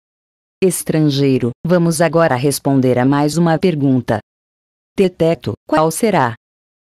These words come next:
Estrangeiro, alguma coisa que foi separado de um dos gêneros dos seres e depois contraposto,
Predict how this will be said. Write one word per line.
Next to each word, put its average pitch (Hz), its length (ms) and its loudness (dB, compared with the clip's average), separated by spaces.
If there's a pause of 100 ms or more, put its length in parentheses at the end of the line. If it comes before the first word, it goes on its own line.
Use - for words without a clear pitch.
(180)
Estrangeiro, 143 880 0 (140)
alguma 156 420 0
coisa 180 460 0
que 147 120 -2
foi 170 260 0
separado 156 640 0
de 160 140 -2
um 175 100 2
dos 156 180 -4
gêneros 160 560 0
dos 165 160 -2
seres 170 440 0
e 196 80 0
depois 175 480 0
contraposto, 180 920 -2